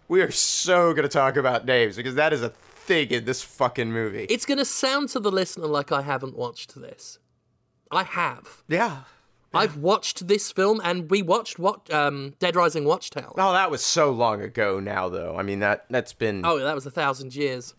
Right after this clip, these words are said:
Speaker 1: Yeah.
Speaker 2: But I feel like I remember Dead <laughs> Rising Watchtower more than I remember Endgame.
Speaker 1: Well, because I could remember scenes where Rob Riggle is being interviewed on television, and he was kinda funny.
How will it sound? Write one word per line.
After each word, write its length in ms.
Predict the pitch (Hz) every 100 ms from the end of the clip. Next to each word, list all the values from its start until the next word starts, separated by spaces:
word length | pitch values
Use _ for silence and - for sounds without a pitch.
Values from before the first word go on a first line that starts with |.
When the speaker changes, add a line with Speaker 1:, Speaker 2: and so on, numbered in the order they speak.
| _
Speaker 1:
Yeah. 220 | 101 80 -
Speaker 2:
But 120 | 220
I 100 | 233
feel 360 | - 247 269
like 220 | 247 214 220
I 80 |
remember 500 | 202 196 185 185 185
Dead 240 | 170 170 - 165
<laughs> 0 |
Rising 380 | 151 165 170
Watchtower 640 | 151 170 - 196 160 151 139
more 520 | 143 143 147 151 160
than 180 | 160 151
I 100 | 147
remember 440 | 139 139 143 139
Endgame. 560 | 139 139 135 131 123 190
Speaker 1:
Well, 100 | 190
because 280 | 214 220
I 80 | 214
could 140 | 208 190
remember 280 | 214 202
scenes 340 | 190 - 226 -
where 160 | 190
Rob 300 | 160 175 185
Riggle 540 | 139 190 208 156 143 147
is 100 | 123
being 380 | 151 147 147 135
interviewed 420 | 160 135 143 135
on 160 | 131
television, 600 | 127 160 180 117 104 101 107
and 80 |
he 100 | 110
was 140 | 123 -
kinda 320 | 147 135 135
funny. 360 | - 165 117